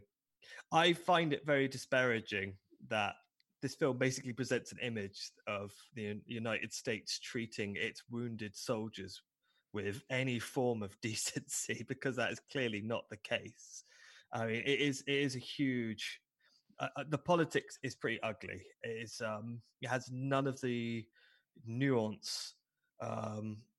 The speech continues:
and, you know, intelligence of, say,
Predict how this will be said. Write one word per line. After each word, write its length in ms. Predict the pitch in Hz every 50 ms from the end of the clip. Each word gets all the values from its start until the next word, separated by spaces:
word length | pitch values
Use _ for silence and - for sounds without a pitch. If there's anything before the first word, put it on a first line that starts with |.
| _ - 117
and, 480 | 120 110 110 110 110 110 113 113 - - _ _ _ _ _ _ _ _ _ _ _ _ -
you 120 | 143 113
know, 60 | 107 - -
intelligence 920 | 131 127 - - 139 135 127 123 - 123 101 92 - - - - - - _ _ _ _ _ _ -
of, 220 | 123 117 107 -
say, 800 | - - 123 113 113 110 107 110 110 107 107 107 110 110 117